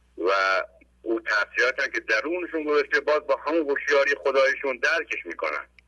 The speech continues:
ولی یکی هستن اول برنامه هستن، اول راه هستن، با منهای ذهنی هستن و این سوال و این موضوع خیلی رو اونا تاثیر می‌ذاره. میگه حتماً این برنامه یه هدف مالی داره، یک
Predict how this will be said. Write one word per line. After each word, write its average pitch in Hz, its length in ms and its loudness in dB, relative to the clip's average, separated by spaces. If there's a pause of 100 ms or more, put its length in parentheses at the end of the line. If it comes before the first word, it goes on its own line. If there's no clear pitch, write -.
(880)
ولی 131 380 0 (420)
یکی - 220 0 (180)
هستن 156 360 0
اول 120 440 2
برنامه 123 600 0
هستن، 135 420 -2
اول 107 320 0 (140)
راه 147 220 2
هستن، 120 340 -4
با 104 80 -2
منهای 107 460 -2 (160)
ذهنی 110 320 0
هستن 117 460 -2 (540)
و 101 80 0
این 110 160 0 (120)
سوال 123 460 2 (360)
و 98 80 2
این 123 360 0 (840)
موضوع 113 360 0 (160)
خیلی 151 240 2
رو 113 100 -2
اونا 104 220 -2
تاثیر 107 380 -2
می‌ذاره. 110 180 -4
میگه 113 160 -4
حتماً 110 240 -2
این 135 140 -4
برنامه 113 440 0 (440)
یه 120 180 -2
هدف 127 320 -2
مالی 110 480 0
داره، 87 360 -2 (320)
یک - 240 0